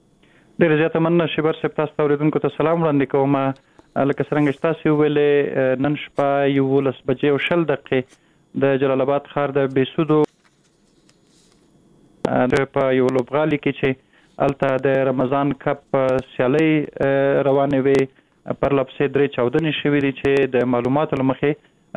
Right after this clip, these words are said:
تر دې مهاله پکې نهه تنه وژل شوي او شاوخوا پنځوس تنه، ټپیان حوزوي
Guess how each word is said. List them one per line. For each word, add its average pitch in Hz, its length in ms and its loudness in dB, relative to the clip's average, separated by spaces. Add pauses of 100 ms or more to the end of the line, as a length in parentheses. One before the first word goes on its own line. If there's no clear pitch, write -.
(240)
تر 131 120 -4
دې 143 80 2 (120)
مهاله 139 320 -2
پکې 135 400 0
نهه 156 260 0
تنه 147 220 0
وژل 139 320 -4
شوي 143 260 0 (240)
او 127 100 2 (440)
شاوخوا 135 420 -2
پنځوس 139 400 -2
تنه، 123 180 0 (760)
ټپیان 143 480 -2
حوزوي 131 320 2